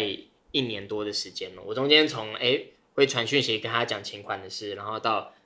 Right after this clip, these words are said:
打赖的电话跟他讲请款的事，然后我们电话接起来都，大家都还是很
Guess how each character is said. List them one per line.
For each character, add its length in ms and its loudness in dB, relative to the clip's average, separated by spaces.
打 160 2
赖 160 4
的 100 -2
电 160 -2
话 160 0
跟 120 -4
他 100 -2
讲 160 -6
请 160 -14
款 180 -10
的 80 -14
事， 140 -10
然 180 2
后 80 0
我 60 -16
们 80 -8
电 120 0
话 100 4
接 160 4
起 100 -2
来 140 -2
都， 140 -4
大 320 0
家 40 0
都 100 -2
还 140 -6
是 140 -4
很 160 -6